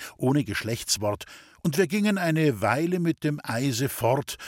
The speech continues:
um den Pfad in der Moräne, der immer mühseliger wurde, zu vermeiden. Murzoll dagegen zeigte sich zu dieser Zeit recht eben und zusammenhängend.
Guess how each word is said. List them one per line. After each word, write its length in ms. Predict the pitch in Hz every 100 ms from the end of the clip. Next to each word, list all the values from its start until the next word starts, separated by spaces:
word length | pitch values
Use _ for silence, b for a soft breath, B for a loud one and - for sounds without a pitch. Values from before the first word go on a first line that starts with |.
| B
um 140 | 143 117
den 220 | 107 95
Pfad 540 | - 104 131 131 123
in 120 | 113
der 120 | 107 104
Moräne, 640 | 107 101 98 139 135 113 B B
der 140 | 135 190
immer 280 | 156 156
mühseliger 840 | 117 113 185 185 120 120 117 113 98
wurde, 300 | 120 117 107
zu 180 | - -
vermeiden. 580 | 117 107 123 85 92 - _ _ _ _ -
Murzoll 480 | 139 214 - 220 143
dagegen 500 | 120 123 120 165 135 B B
zeigte 420 | - 135 156 - 165
sich 240 | 175 -
zu 140 | 180
dieser 300 | 151 165 180
Zeit 360 | - 135 165 170
recht 300 | 180 - -
eben 380 | 143 156 123 120
und 160 | 95 -
zusammenhängend. 800 | 107 85 127 95 98 87 90